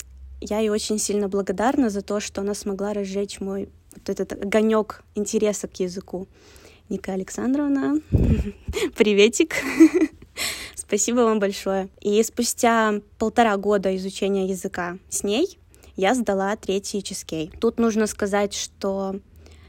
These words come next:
я все-таки придерживаюсь того мнения, что H S K — это не показатель, он не отражает реального уровня владения языком. То есть ты можешь сдать H S K,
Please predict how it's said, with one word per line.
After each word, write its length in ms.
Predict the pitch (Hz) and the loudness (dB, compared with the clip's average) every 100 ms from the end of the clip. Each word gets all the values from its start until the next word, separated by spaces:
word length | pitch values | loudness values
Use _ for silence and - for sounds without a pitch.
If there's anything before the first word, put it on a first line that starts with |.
| - | -6
я 140 | 208 226 | 0 2
все-таки 360 | - - - | 0 0 -4
придерживаюсь 580 | 226 220 220 214 208 214 | -2 4 4 4 0 0
того 200 | 220 214 | 0 2
мнения, 400 | 208 214 254 208 | 2 2 2 0
что 180 | - 208 | 0 -2
H 160 | 202 | 0
S 140 | 208 - | -2 0
K — 240 | 208 202 - | 2 2 0
это 600 | 196 - 196 196 190 185 - - - | -6 -4 -4 -2 -4 -8 -18 -10 0
не 100 | 254 | 2
показатель, 800 | 208 202 196 185 180 - 330 - - | 2 -2 -2 -2 -4 -2 -2 -2 -4
он 160 | 214 220 | 0 2
не 100 | 269 | 2
отражает 560 | 262 233 226 214 190 | 0 -2 2 2 0
реального 380 | 190 185 185 175 | -2 -2 -4 -6
уровня 400 | 180 180 175 180 | -6 -6 -6 -6
владения 400 | 185 170 180 185 | -6 -6 -4 -4
языком. 500 | 180 160 180 - - - - - - | -6 -8 -10 -10 -10 -12 -20 -20 -2
То 80 | 202 | 2
есть 180 | 202 - | 2 2
ты 100 | 233 | 2
можешь 340 | 226 226 214 | 2 2 -2
сдать 260 | 196 208 220 | -2 -2 -4
H 120 | 208 | -6
S 160 | 208 - | -6 -4
K, 320 | 247 311 | -2 0